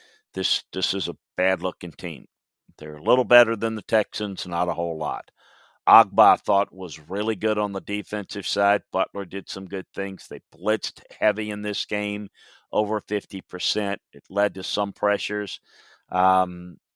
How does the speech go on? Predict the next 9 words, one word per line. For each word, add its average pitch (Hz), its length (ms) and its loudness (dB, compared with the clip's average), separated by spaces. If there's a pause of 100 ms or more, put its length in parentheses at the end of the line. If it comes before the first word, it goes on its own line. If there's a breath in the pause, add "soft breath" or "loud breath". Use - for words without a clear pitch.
I 92 80 -4
thought 101 240 -2
the 90 80 -10
secondary, 104 840 0
as 87 140 -6
a 82 60 -14
result 98 480 2
of 101 140 -2
it, - 140 2